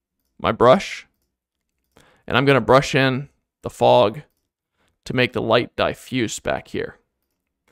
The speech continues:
I don't wanna bring it into the foreground 'cause I want the foreground to be contrasted and sharp. But anywhere you want the fog to show up, just click in the background. And then I'm gonna go to blend modes here, and I'm gonna put this on light and blend mode, and you can see the effect. So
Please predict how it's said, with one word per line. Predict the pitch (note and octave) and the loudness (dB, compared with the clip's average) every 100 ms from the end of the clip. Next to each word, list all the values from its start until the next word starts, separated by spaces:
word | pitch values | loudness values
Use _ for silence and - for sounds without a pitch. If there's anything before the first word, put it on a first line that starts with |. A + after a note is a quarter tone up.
| _ - | _ -2
I | - | 2
don't | D#3 | 4
wanna | E3+ | 4
bring | D#3 D3+ | 4 2
it | D#3 | 2
into | C3 C3 | 0 -2
the | |
foreground | A#2+ A#2+ A2+ A#2 C2+ | -2 0 0 0 -4
'cause | - | -2
I | A#2+ | 2
want | C#3+ | 2
the | C#3+ | 0
foreground | - C#3 C#3+ C3 | 2 4 4 2
to | A#2 | 0
be | G#2+ | -4
contrasted | - A2 A#2 G#2 F2 - - | -2 -2 0 -2 -2 -4 -10
and | - | -10
sharp. | - - - - _ _ _ _ | -8 -8 -8 -18 _ _ _ _
But | G#2 | 0
anywhere | D3 D#3 D3 | 4 6 6
you | C#3 | 6
want | C3 | 2
the | - | -2
fog | - A#2+ A2+ | 0 0 0
to | |
show | - G2+ | -4 -2
up, | G2+ - _ _ _ - | 0 -2 _ _ _ -12
just | - | -12
click | - C3 C3+ | -4 -4 -4
in | |
the | F2+ | -4
background. | - D2 - - _ _ _ - _ - | -4 -4 -8 -14 _ _ _ -20 _ -6
And | A#2 | 0
then | |
I'm | D3+ | 2
gonna | D#3 D3+ | 4 6
go | D3+ | 6
to | C3 | 6
blend | - C3+ D#3+ | 4 2 6
modes | E3 F3 | 6 4
here, | G#3 G3+ G3 _ _ _ _ _ _ - | 2 0 -2 _ _ _ _ _ _ -4
and | A#2+ | -2
I'm | |
gonna | B2+ - | 0 0
put | D3+ | -2
this | - D3 | -2 -4
on | F#2 E2 | -4 0
light | B2+ - | 0 0
and | D3+ | -2
blend | D#3 F3 | 0 2
mode, | F#3+ G3+ G#3 - _ _ _ _ _ _ _ _ _ _ _ _ _ - | 2 2 0 -8 _ _ _ _ _ _ _ _ _ _ _ _ _ -8
and | C3 | -4
you | |
can | A#2+ | -4
see | - C3 | 0 0
the | |
effect. | G2 - - - | 2 -2 -4 -4
So | - F2 - | -2 -2 -4